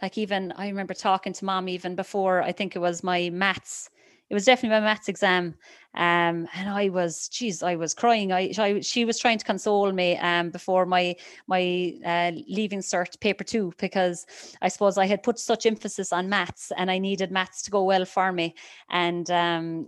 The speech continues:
paper one was an absolute write-off. Like, even poor Marguerite was like, "Oh, geez, that was tough." <laughs> So if Marguerite was saying it was tough,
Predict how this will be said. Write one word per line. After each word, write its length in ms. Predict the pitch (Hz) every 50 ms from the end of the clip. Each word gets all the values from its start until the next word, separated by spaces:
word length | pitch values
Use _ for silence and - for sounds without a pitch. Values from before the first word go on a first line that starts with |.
| - -
paper 300 | - 202 185 - - 190
one 440 | 190 202 196 180 180 180 175 175 -
was 340 | - 175 185 170 170 160 -
an 80 | 185 175
absolute 380 | 175 180 - - - 185 170
write-off. 560 | 170 180 185 190 185 185 - 185 160 170 - 185
Like, 160 | 175 170 -
even 220 | 196 175 180 180
poor 180 | - 220 202 196
Marguerite 500 | 202 196 196 175 196 196 208 208 - -
was 140 | 185 160 190
like, 220 | 185 202 - -
"Oh, 80 | 311 277
geez, 240 | - 349 349 277 202
that 120 | 254 196
was 120 | 240 - -
tough." 340 | - 392 - - - - 571 523 - -
<laughs> 380 | 226 220 247 254 - - - -
So 140 | - 226 220
if 80 | 208
Marguerite 460 | 220 240 262 285 277 330 339 349 349 330
was 120 | 359 -
saying 180 | 359 320 320 311
it 40 | 311
was 140 | 311 311 -
tough, 380 | - 311 302 440 - - -